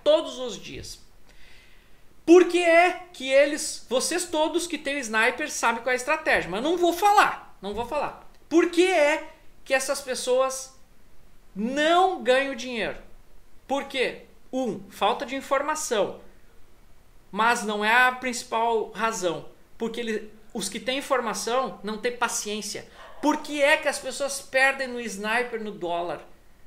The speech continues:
Porque eles não têm paciência de aguardar outras estratégias que estão vindo em formação ao longo do tempo até o meio-dia, que seria o horário melhorzinho pra operar, com oportunidades melhores.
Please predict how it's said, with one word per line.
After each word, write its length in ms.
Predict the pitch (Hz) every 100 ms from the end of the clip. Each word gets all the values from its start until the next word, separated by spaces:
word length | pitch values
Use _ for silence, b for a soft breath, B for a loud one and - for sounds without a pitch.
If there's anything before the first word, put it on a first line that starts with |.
| - - - - - -
Porque 840 | 240 233 - 202 196 220 302 - - -
eles 220 | - 208 208
não 120 | 226
têm 140 | 233
paciência 480 | 240 226 240 226 247
de 80 | 233
aguardar 680 | 214 214 202 208 220 - -
outras 500 | 285 370 370 269 233
estratégias 680 | 240 240 214 220 233 240 -
que 100 | 233
estão 360 | - 254 240
vindo 680 | 185 165 214 330 349 208 147 B B B
em 140 | 214 220
formação 640 | - 233 226 208 - 247
ao 120 | 254
longo 560 | 233 220 233 202 160 -
do 140 | 180 190
tempo 340 | 196 240 254
até 160 | 247 214
o 80 | 208
meio-dia, 540 | 196 202 180 254 349
que 100 | 359
seria 280 | - 180 190
o 40 |
horário 420 | 190 185 180 185 - - - - 196
melhorzinho 520 | 214 202 190 190 190
pra 120 | 190
operar, 520 | 196 254 254 - - - - - - - - B B B
com 160 | - 247
oportunidades 800 | 254 254 240 247 247 226 226 214
melhores. 640 | 233 226 196 196 - -